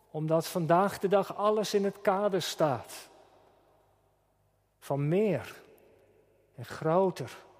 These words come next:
en sneller en efficiënter en verder. De vervuiling van de lucht,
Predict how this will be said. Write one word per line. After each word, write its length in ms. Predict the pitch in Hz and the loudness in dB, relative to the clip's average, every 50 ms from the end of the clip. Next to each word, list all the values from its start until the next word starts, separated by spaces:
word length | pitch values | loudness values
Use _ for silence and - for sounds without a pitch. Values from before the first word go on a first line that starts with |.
| _ _ _ _ _ _ _ _ _ _ _ _ | _ _ _ _ _ _ _ _ _ _ _ _
en 100 | 127 117 | -14 -12
sneller 680 | - - - - 160 165 190 214 190 131 110 - - - - - - _ _ _ _ _ _ _ _ _ _ | -10 -10 -6 -4 -2 0 0 0 0 -2 -6 -8 -14 -20 -20 -20 -20 _ _ _ _ _ _ _ _ _ _
en 120 | - 147 | -6 -4
efficiënter 920 | 147 147 - - 151 - - - 190 196 220 233 170 - - 110 - - - - - - _ _ _ _ _ _ _ | -4 -2 -2 -4 -6 -6 -2 0 2 2 2 0 -2 -4 -8 -12 -14 -16 -20 -20 -20 -20 _ _ _ _ _ _ _
en 120 | _ 143 120 | _ -14 -12
verder. 600 | - - - - 180 214 214 165 117 - - - - - - - _ _ _ _ _ _ _ _ _ _ _ _ _ _ _ _ _ _ _ _ _ _ _ _ _ _ _ _ _ _ _ | -10 -6 0 0 2 2 2 -2 -6 -8 -12 -18 -20 -20 -20 -20 _ _ _ _ _ _ _ _ _ _ _ _ _ _ _ _ _ _ _ _ _ _ _ _ _ _ _ _ _ _ _
De 80 | 139 | -14
vervuiling 640 | - - 143 - - - 160 175 185 185 185 180 165 | -10 -10 -10 -6 -4 -2 0 0 2 0 0 -2 -2
van 180 | - - 185 180 | -2 -2 -2 0
de 80 | 165 156 | 0 0
lucht, 720 | 160 170 196 202 - - - - - - - - - | 0 2 0 0 0 -4 -12 -14 -14 -14 -14 -16 -18